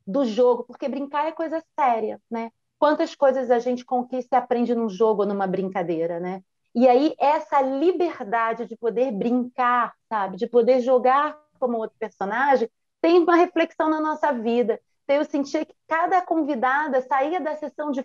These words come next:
fotos, assim, energizada, alegre, sabe? Assim, "Poxa, tô participando disso", e quantas reflexões isso pode trazer na nossa vida, na vida cotidiana delas.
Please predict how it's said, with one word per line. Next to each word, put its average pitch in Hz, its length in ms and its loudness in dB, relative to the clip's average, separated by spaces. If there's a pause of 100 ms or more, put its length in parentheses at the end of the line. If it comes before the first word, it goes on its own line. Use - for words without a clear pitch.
fotos, 277 360 4
assim, 277 260 0
energizada, 262 1000 2
alegre, 220 920 0
sabe? 233 320 -4
Assim, 240 320 -4 (420)
"Poxa, 311 420 2 (200)
tô 330 100 0
participando 277 640 0
disso", 262 480 -2
e - 180 -4
quantas 339 500 2
reflexões 269 720 0
isso - 120 -20
pode 254 240 2
trazer 247 480 6 (140)
na 240 100 -2
nossa 233 280 -2
vida, 220 380 -2
na 233 120 2
vida 247 200 2
cotidiana 226 640 -2
delas. 175 440 -2